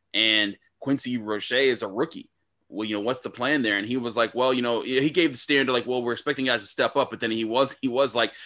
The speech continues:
"You know, that's gonna be up to Mike and Kevin." And we were ki-, and it was kinda like, okay, that's basically him saying, "Yeah, there's, they're gonna go get somebody. I'm just not gonna worry about that and worry about working with the guys I have in the room, 'cause I can't control those factors." But Adam, I,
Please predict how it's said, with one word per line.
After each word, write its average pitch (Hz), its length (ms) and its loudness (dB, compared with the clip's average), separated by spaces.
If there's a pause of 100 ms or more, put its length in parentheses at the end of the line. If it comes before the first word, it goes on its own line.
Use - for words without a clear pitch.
(140)
"You 113 100 -4
know, 113 60 0
that's 180 200 4
gonna 180 160 2
be 143 120 6
up 147 120 4
to 123 100 0
Mike 120 260 2
and 107 120 -8
Kevin." 87 360 -4 (280)
And 110 200 -2
we 123 80 0
were 123 100 2
ki-, 127 120 -4
and 117 240 2
it 123 40 4
was 123 120 -2
kinda 135 180 2
like, 120 160 2
okay, 135 380 4 (260)
that's 139 220 2
basically 123 400 2
him 135 160 2
saying, 123 360 0
"Yeah, 120 260 6 (120)
there's, 131 340 2 (220)
they're 139 320 8
gonna 143 200 6
go 123 160 4
get 131 240 2
somebody. 107 560 0
I'm 123 180 4
just 123 240 -2
not 117 200 2
gonna 113 160 0
worry 107 340 2
about 101 320 0
that 101 160 4
and 101 160 -2
worry 107 180 2
about 101 220 0
working 104 240 -4
with 101 120 -4
the 98 80 -14
guys 98 260 2
I 95 100 -2
have 98 180 0
in 90 80 -8
the 90 100 -6
room, 104 220 -4
'cause 98 140 -12
I 101 80 -2
can't 92 260 -6
control 135 380 0
those 107 180 0
factors." 80 480 -4 (300)
But 143 180 2 (340)
Adam, 170 360 4 (420)
I, 127 220 -2